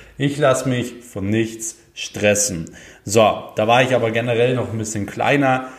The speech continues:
da hatte ich jetzt noch nicht, äh, mehrere Unternehmen und so weiter. Äh, heute ist das Ganze natürlich anders. Äh, als Unternehmer gehört Stress, positiver Stress auch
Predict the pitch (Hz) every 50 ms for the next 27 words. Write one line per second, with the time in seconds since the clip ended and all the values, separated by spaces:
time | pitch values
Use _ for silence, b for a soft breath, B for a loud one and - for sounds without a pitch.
0 | B B B 107 104 104 104 98 117 113 113 104 113 110 110 - 110 104 104 107
1 | 104 - - - 123 120 - 101 101 107 117 120 117 110 110 104 101 98 104 104
2 | 110 98 107 120 135 143 135 117 101 101 101 104 - - - - - 107 90 92
3 | 95 - 104 113 139 - B B B B B B B B B 120 107 107 110 107
4 | 123 139 156 151 151 131 - - 120 107 - - 123 123 - - 123 117 113 107
5 | - - 120 113 107 - - - - 117 139 135 113 101 104 123 - - - -
6 | - - 90 82 65 90 107 104 - 123 110 101 107 107 110 117 123 127 120 113
7 | 110 113 107 110 117 113 110 - - - - - - 107 117 127 123 - - -
8 | - - - - 127 123 104 110 104 - 120 113 - 113 110 110 - - 110 117
9 | 117 - - 120 104 -